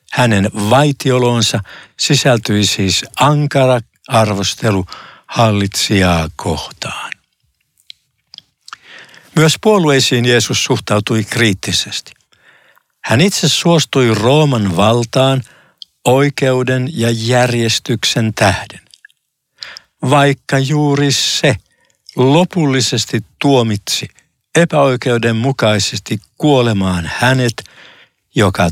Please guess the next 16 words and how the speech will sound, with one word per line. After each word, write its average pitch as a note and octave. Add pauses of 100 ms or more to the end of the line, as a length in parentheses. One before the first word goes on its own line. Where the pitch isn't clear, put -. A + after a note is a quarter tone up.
(120)
tosiasiassa A#2+ (640)
oli C3+ (560)
ja G2+ (100)
on A#2+ (440)
Herrain C3+
Herra A2+ (340)
ja F#2 (100)
kuninkaiden A2+
kuningas, F2+ (580)
joskin A#2
vielä C3
näkymättömästi. A2+ (1000)
Hän G#2+
ei F#3
kuitenkaan A#2+
kapinoinut A#2+